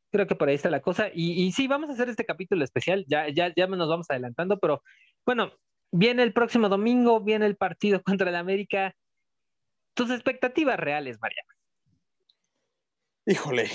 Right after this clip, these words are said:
Speaker 2: la verdad es que, pues mira, creo que este partido es por el orgullo, no, no es un secreto que Pumas siempre da el extra y también el América porque tampoco les gusta perder con la Universidad.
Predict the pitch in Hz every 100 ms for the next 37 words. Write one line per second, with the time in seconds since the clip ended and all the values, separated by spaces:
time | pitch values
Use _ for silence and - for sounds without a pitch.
0 | - - 131 123 127 151 147 - 147 127
1 | 117 98 _ _ _ _ _ _ _ _
2 | _ _ _ - 120 135 127 117 143 143
3 | 170 160 - - 120 - 143 135 135 -
4 | - 92 90 90 135 143 139 151 101 107
5 | 113 117 123 117 123 117 110 117 123 127
6 | - 104 92 _ _ _ _ - 127 123
7 | 117 - 120 117 113 110 110 120 - 120
8 | 123 - 131 107 117 117 107 117 113 113
9 | 104 98 98 87 - 104 98 95 - 104
10 | 90 98 101 101 95 92 87 90 120 113
11 | 143